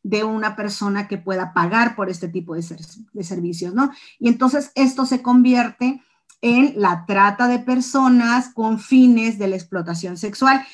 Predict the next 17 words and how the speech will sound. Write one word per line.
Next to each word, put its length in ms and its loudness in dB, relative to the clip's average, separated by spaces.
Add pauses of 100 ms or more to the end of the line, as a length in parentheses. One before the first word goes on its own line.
(300)
Y 120 4
curiosamente 640 2
aquí 160 0
tiene 260 4
un 220 0
peso 440 0
enorme 840 4 (220)
de 300 0
cómo 240 0
las 200 2
mujeres 880 0 (320)
nos 300 6
formamos 880 4
con 240 -2
esos 320 -2
sueños 720 2
de, 260 -4